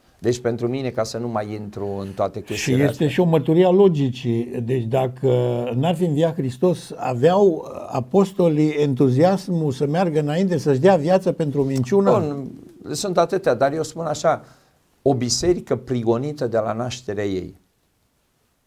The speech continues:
Speaker 1: Totdeauna puțini, oameni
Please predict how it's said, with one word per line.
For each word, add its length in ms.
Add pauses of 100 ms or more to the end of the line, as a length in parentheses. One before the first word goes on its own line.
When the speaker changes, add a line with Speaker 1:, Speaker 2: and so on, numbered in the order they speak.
(480)
Speaker 1:
Totdeauna 520
puțini, 680 (720)
oameni 560